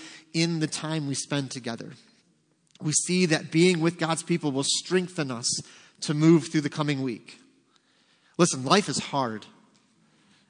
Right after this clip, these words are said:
And, and if we're being honest, life is hard 'cause people suck.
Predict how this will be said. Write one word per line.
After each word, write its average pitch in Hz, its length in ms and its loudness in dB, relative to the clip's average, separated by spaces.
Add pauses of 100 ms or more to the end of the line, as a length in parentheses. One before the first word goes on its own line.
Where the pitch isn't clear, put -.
(100)
And, 156 160 0
and 160 260 -2
if 160 100 -6
we're 202 120 6
being 196 180 6
honest, 160 340 4
life 190 220 6
is 175 100 -4
hard 185 240 4
'cause - 140 -2
people 175 300 -4
suck. - 360 -6